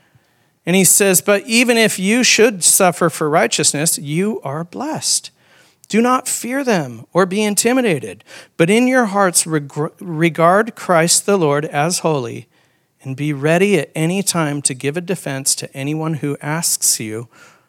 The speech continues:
for a reason for the hope that is in you."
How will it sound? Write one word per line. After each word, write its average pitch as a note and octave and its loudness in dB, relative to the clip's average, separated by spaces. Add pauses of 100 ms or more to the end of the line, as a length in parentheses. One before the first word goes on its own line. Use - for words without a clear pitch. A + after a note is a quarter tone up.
(140)
for C3+ 0
a C3 0
reason C3 -2 (180)
for - -6
the D3 -2
hope A2+ -12
that D3+ -10
is E3 -6
in F#3+ -8
you." A#2 -18